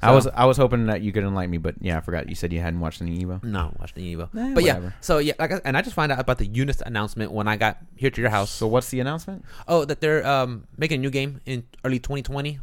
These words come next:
Speaker 2: with another character and more balances to the game.
Speaker 1: So
Speaker 2: So,
Speaker 1: they're,
Speaker 2: I'm
Speaker 1: they're
Speaker 2: excited.
Speaker 1: making a new game?
Speaker 2: Yeah.
Speaker 1: It's gonna be called Unis two?
Speaker 2: It's gonna be called Under Night in Birth, latest
Speaker 1: <gasps>
Speaker 2: climax of the night. Yeah.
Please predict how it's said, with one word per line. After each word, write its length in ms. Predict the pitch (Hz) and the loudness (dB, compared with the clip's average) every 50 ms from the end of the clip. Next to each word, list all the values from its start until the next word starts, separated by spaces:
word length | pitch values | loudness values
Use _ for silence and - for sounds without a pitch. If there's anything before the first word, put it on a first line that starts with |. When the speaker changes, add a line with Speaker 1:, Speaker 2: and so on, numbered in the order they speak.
| - | -10
Speaker 2:
with 200 | - 135 127 - | -8 -8 -4 -2
another 220 | 120 123 135 156 156 | -2 0 0 0 -2
character 600 | - - 160 147 151 156 - - 151 143 151 156 - - - - - - - - | -2 0 0 0 0 -2 -4 -4 -4 -4 -4 -6 -10 -18 -20 -20 -20 -20 -8 -4
and 300 | 123 120 120 117 113 113 | -2 0 0 0 0 0
more 120 | 117 117 | 0 0
balances 360 | 107 107 107 107 - - 110 | 0 0 -2 -2 -4 -10 -12
to 60 | 117 - | -12 -12
the 80 | 104 | -10
game. 240 | 107 104 101 104 104 - - - - - | -8 -8 -8 -10 -12 -16 -18 -20 -20 -16
Speaker 1:
So 140 | - - | -6 0
Speaker 2:
So, 80 | 117 120 | 2 2
Speaker 1:
they're, 180 | 117 117 113 107 | 2 2 0 -2
Speaker 2:
I'm 20 | - 175 | -2 -2
Speaker 1:
they're 40 | |
Speaker 2:
excited. 220 | 160 117 113 110 110 | 2 4 6 6 6
Speaker 1:
making 320 | 120 127 127 139 131 131 | 4 4 2 0 -2 0
a 20 | 135 | 0
new 160 | 139 139 143 | 0 0 0
game? 360 | 139 151 156 156 160 156 151 - - | 0 -2 -2 -4 -6 -8 -10 -14 -12
Speaker 2:
Yeah. 160 | - 101 92 87 - | -8 -8 -8 -8 -8
Speaker 1:
It's 80 | 110 | -4
gonna 140 | 117 117 110 107 | -2 0 0 0
be 80 | 110 | 0
called 280 | - - 117 113 104 104 | 0 0 0 0 0 0
Unis 280 | 104 107 113 107 - | -2 0 0 -2 -4
two? 300 | - - - 123 131 131 123 - - - - - | -6 -6 -6 -4 -4 -6 -8 -14 -20 -20 -16 -14
Speaker 2:
It's 1500 | 87 - - - - - - - - - - - - - - - - - - - - - - - - - - - - - | -14 -14 -16 -20 -20 -20 -20 -10 -8 -8 -8 -8 -10 -12 -14 -16 -18 -18 -18 -18 -20 -20 -20 -20 -20 -20 -20 -18 -6 -2
gonna 100 | 123 120 | 0 2
be 100 | 120 120 | 2 0
called 340 | - 127 135 120 113 110 104 - - - - - - - | 2 4 4 6 6 4 2 -4 -10 -12 -12 -16 -8 -2
Under 300 | 120 117 127 139 156 156 | 2 2 2 4 2 0
Night 460 | 151 151 156 151 160 190 208 - - - - - - - - - - - | 2 2 2 4 4 4 2 0 -2 -4 -4 -4 -8 -12 -20 -10 0 2
in 300 | 120 139 143 147 151 123 | 4 4 4 2 2 2
Birth, 340 | - 110 104 98 101 92 - - - - - - - - | 4 6 6 6 6 4 2 0 0 -6 -14 -18 -12 -6
latest 640 | 117 117 123 123 131 147 143 127 110 107 - 139 - | -2 2 4 6 6 8 8 6 6 8 8 8 8
Speaker 1:
<gasps> 520 | - - - - - - - - - - - | 6 6 6 6 4 4 4 4 2 2 2
Speaker 2:
climax 520 | 160 151 139 139 143 160 165 170 - - | 4 6 6 6 6 4 4 2 2 0
of 220 | - 147 139 139 135 | -2 0 0 0 2
the 100 | 135 123 | 0 0
night. 500 | 117 120 117 110 104 90 - - - - - - - - - - - - - - - - - - - - - - - - - - - - - - | 2 2 2 2 0 -2 -4 -8 -8 -8 -8 -12 -12 -14 -14 -16 -18 -20 -20 -20 -20 -20 -20 -20 -20 -20 -20 -20 -20 -20 -20 -20 -20 -20 -20 -12
Yeah. 300 | - 120 123 110 98 90 | -4 0 2 2 2 2